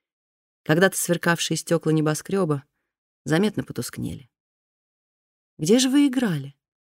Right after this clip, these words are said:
удивляется дочка. «Здесь», показываю я, и очень хочу рассказать ей все, что знаю и помню про это место.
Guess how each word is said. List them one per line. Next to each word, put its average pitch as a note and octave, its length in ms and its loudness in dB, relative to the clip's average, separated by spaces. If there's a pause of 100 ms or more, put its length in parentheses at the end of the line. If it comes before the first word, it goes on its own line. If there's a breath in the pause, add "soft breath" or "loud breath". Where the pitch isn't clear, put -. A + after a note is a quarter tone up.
(180)
удивляется D#3 580 0
дочка. D3 420 -4 (1400)
«Здесь», D3 500 -4 (680)
показываю D#3+ 560 2
я, F#3 280 -4 (960)
и F#3+ 60 6
очень A#3+ 240 6
хочу G3+ 380 -2
рассказать F3+ 600 -2
ей D#3 120 0
все, F3 200 0
что E3+ 200 -2
знаю F3+ 400 0
и D#3+ 80 2
помню E3+ 400 0
про D#3 180 -4
это D#3 180 -6
место. D3+ 460 -4